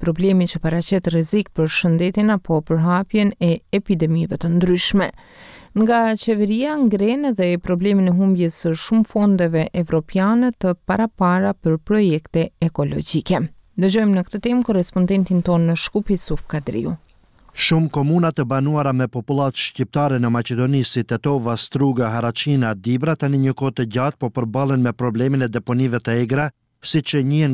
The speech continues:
Speaker 2: grumbujt e mbeturinave të jashtëligjshme të ngritura në zona urbane apo në periferi të qyteteve, por që fare nuk menaxhohen qoftë nga institucionet lokale apo ato qendrore.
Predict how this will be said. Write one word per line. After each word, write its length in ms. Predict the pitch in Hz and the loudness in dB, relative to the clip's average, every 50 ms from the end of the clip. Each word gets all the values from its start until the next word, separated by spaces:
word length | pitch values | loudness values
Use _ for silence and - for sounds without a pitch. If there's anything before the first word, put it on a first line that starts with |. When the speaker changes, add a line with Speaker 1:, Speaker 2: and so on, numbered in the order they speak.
| 117 120 | 0 0
Speaker 2:
grumbujt 400 | 135 139 143 143 135 147 131 143 | 0 0 0 0 0 -2 0 0
e 60 | 131 | 0
mbeturinave 640 | 123 117 123 123 - 127 123 139 143 143 139 127 131 | 0 0 -2 -2 -2 -2 -2 0 0 0 0 -2 -4
të 140 | - - 123 | -4 -2 0
jashtëligjshme 600 | 127 139 143 - - - 123 135 - - 147 147 - | 0 0 0 -2 -4 -2 -4 -2 -2 -2 -4 -4 -2
të 80 | - 139 123 | 0 0 0
ngritura 480 | 113 120 120 131 120 147 135 139 135 127 | 0 0 -2 0 0 0 0 0 0 0
në 60 | 120 101 | 0 0
zona 300 | 101 123 120 120 117 113 | -2 -2 0 0 0 0
urbane 460 | 117 113 104 120 117 113 110 113 113 107 - _ _ _ | 0 -2 -2 -2 -2 0 0 -2 -2 -4 -6 _ _ _
apo 240 | - 120 107 - 135 | -6 -6 -4 -2 -2
në 140 | 123 127 107 | -2 -2 -2
periferi 460 | - 139 131 135 - - 127 123 127 110 | -2 -2 -2 -2 -2 -2 0 0 0 -2
të 160 | - 123 113 104 - | -2 -2 -4 -4 -4
qyteteve, 540 | - 113 - 127 120 - 135 110 107 113 107 | -6 -4 -2 -2 -2 -2 -4 -4 -4 -4 -4
por 160 | - 127 120 | -4 -4 -4
që 160 | 110 - 123 | -2 -4 -6
fare 340 | 101 - - 127 131 139 151 | -6 -4 -4 -2 -2 0 0
nuk 200 | 147 139 - - 123 | 0 -2 0 -2 -2
menaxhohen 540 | 120 123 120 113 104 127 135 151 143 123 - | 0 0 -2 -2 -2 0 0 0 0 -2 -2
qoftë 300 | - 139 139 135 143 131 | -2 -4 -2 -2 -2 0
nga 100 | 131 131 | 0 0
institucionet 720 | 123 - - - 131 123 104 - - 147 135 123 110 110 | 0 -2 -2 -4 -4 -4 -4 -2 0 0 0 0 0 -2
lokale 460 | 117 127 - - 117 113 123 131 143 135 | -4 -4 -4 -2 -2 -2 0 0 0 -2
apo 220 | 113 - 113 113 | -2 -2 -4 -4
ato 180 | 107 - 120 - | -2 -4 -6 -4
qendrore. 540 | - 127 123 120 120 120 117 113 117 113 | -2 0 0 0 0 0 0 0 -2 -2